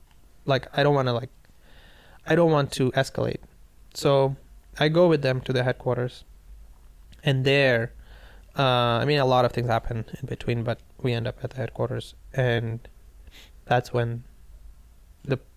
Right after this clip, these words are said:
guy who had interrogated us just disappears, and then there's a bunch of guys with weapons. And we're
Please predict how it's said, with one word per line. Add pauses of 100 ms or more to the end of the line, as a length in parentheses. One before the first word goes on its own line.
(160)
guy
who
had
interrogated
us
just
disappears,
and
then
there's
a
bunch
of (180)
guys
with (560)
weapons. (1000)
And (320)
we're